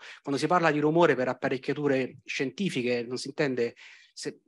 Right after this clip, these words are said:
in genere non si intende di fruscio o del rumore come di un treno che passa, ma di un disturbo nei dati, d'accordo? Il dato non è perfettamente stabile, non è esattamente quello che ci si aspetta, ci sono delle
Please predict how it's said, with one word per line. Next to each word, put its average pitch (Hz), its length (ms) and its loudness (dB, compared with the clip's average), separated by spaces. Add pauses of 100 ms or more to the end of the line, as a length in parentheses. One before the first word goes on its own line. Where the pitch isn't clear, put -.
(200)
in 123 180 -6
genere 143 320 4
non 127 100 -4
si - 100 -8
intende 131 240 0
di 123 80 -2
fruscio 131 800 -4 (160)
o 135 220 -4
del 127 140 -2
rumore 139 500 2
come 123 160 -4
di 113 80 -4
un 117 100 -8
treno 135 220 -4
che 175 100 -2
passa, - 320 -4
ma 143 140 0
di 139 160 -4
un 147 240 0
disturbo 170 720 0
nei 143 120 -2
dati, 107 520 -10
d'accordo? 117 400 -8
Il 135 80 -8
dato 156 180 -2
non 143 140 0
è 156 80 0
perfettamente 143 580 -4
stabile, 160 520 2
non 131 120 0
è 147 40 2
esattamente 139 440 -2
quello 143 160 2
che 156 60 0
ci 202 80 0
si 208 40 0
aspetta, 127 260 -8
ci 127 40 -10
sono 127 180 -8
delle 117 300 -8